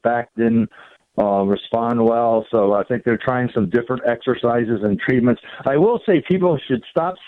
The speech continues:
sending me remedies to pass on to Christian. I ain't doing it. I ain't doing it.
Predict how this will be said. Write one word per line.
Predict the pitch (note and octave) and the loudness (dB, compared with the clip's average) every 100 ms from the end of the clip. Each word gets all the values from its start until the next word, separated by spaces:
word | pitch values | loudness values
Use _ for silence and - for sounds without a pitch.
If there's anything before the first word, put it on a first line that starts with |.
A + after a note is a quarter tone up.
| - | -2
sending | F3 E3 E3 D#3 C#3+ | 0 2 2 4 4
me | C#3+ D#3 D3 B2 | 4 4 4 4
remedies | B2 C#3+ D3 C3 B2+ - | 2 0 0 2 0 0
to | A#2+ | -4
pass | C#3 C3 C3 | -2 -2 -2
on | C3 | 0
to | B2 | 0
Christian. | - C#3 C#3 - B2 | 0 0 0 -2 0
I | A#2+ B2+ C3 | 0 -2 -2
ain't | D#3 D#3 E3 - A#2+ | 0 0 -2 -8 -6
doing | A2+ D3 D3+ B2 | 0 2 2 0
it. | G2 - - - _ | -2 -4 -14 -18 _
I | G#2+ A#2+ | 0 2
ain't | B2+ - B2+ A2+ | 2 0 -2 0
doing | D3 B2+ | 2 2
it. | F#2 | 0